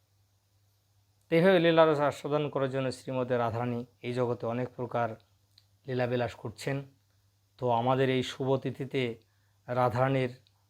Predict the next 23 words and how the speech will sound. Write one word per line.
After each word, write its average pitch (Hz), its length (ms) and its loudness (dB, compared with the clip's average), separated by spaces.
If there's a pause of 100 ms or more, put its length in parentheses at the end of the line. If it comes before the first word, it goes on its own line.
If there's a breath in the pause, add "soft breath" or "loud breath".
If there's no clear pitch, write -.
(120)
মাহাত্ম্য 120 880 -6 (240)
আমাদের 123 400 -6
জগতে 120 400 -2
প্রচার 120 400 -6
করার 123 280 -2
জন্য 123 260 -4
শিল 127 320 -8
প্রভুপাদ 127 400 -4
হচ্ছেন 131 260 -10
রাধারানীর 131 500 -4
সর্বশ্রেষ্ঠ 131 680 -8
ভক্ত। 110 500 -10 (720)
শিল 147 240 -2
প্রভুপাদের 143 540 0
পিতা 135 600 0 (840)
গৌরমোহন 143 640 0
দে 139 460 2 (500)
তিনি 143 200 -4
সবসময় 143 540 -4
বৈষ্ণবদের 139 600 -2
কাছে 139 240 -4
প্রার্থনা 135 500 -6
করতেন 131 440 -6